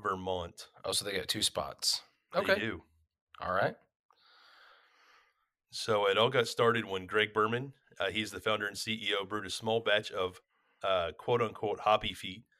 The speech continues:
Speaker 1: It's a black I P A, uh, with Ipswich Ale Brewing, also in Massachusetts. Uh, it was well received around the Boston area,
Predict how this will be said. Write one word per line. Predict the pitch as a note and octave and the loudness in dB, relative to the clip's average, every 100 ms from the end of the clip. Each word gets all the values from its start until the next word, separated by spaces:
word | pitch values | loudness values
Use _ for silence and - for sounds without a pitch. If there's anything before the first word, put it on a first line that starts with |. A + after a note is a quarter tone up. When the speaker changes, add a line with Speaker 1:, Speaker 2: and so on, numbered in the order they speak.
| _ _ - | _ _ -8
Speaker 1:
It's | A2 | -4
a | A2 | -4
black | F#2 G#2 A2 - | 0 0 0 -2
I | G#2+ | -4
P | G#2+ G#2+ F#2+ A2+ C#3+ _ _ _ _ _ - | -4 -4 -4 -4 -8 _ _ _ _ _ -4
A, | |
uh, | F#2+ | -2
with | F#2 F#2+ | 0 -2
Ipswich | G#2+ G#2+ - G#2+ G2 | -4 -2 -2 -4 -4
Ale | - G#2 | -2 -2
Brewing, | F#2+ A2+ G#2 F#2 - | 0 0 0 -4 -4
also | - A#2 - G2 G#2 A2+ _ - | 2 2 2 0 -2 -6 _ -12
in | G#2+ | -4
Massachusetts. | G2 G2 C3 B2 F#2+ - F2+ - _ _ _ _ _ _ _ _ _ _ _ _ _ _ _ _ _ - | 0 0 -2 -6 -6 -6 -8 -12 _ _ _ _ _ _ _ _ _ _ _ _ _ _ _ _ _ -4
Uh, | F#2+ | -2
it | |
was | F2+ F2+ | -2 2
well | A2 | 4
received | A#2 A2 A#2+ B2 A2 | 4 2 0 0 2
around | G#2 | 0
the | F#2 | 0
Boston | F#2+ G#2 - A2 | 2 2 0 -6
area, | G#2 G#2 B2 | -2 0 -2